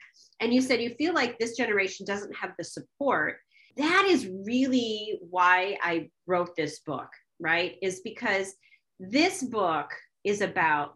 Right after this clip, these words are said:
this generation, but my larger purpose is for it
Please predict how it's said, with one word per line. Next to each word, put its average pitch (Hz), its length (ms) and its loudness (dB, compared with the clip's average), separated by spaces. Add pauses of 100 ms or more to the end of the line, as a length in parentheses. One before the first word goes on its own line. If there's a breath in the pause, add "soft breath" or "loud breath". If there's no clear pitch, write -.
this 160 200 -2
generation, 156 880 -4
but 190 240 -2
my 202 300 2
larger 202 680 0 (140)
purpose 165 880 0 (120)
is 175 260 -2
for 180 320 -6
it 170 300 -4